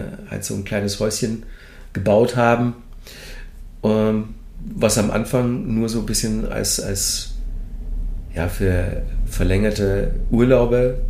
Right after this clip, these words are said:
da sein sollte, so mal im Winter für vier bis sechs Wochen weg. Und die merken jetzt aber schon,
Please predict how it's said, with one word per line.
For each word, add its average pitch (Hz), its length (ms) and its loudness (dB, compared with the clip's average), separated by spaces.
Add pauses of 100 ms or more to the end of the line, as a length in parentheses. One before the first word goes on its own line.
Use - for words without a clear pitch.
(160)
da 104 180 2
sein 110 240 0
sollte, 120 420 0 (200)
so 110 180 -4
mal 104 320 -2 (320)
im 95 160 0
Winter 110 520 0
für - 220 -8
vier 107 220 -2
bis 104 140 -6
sechs - 240 -2
Wochen 107 240 -2
weg. 104 200 -2 (600)
Und 95 180 -4
die 104 60 0
merken 101 300 2
jetzt 117 160 0
aber 107 180 2
schon, 110 320 -2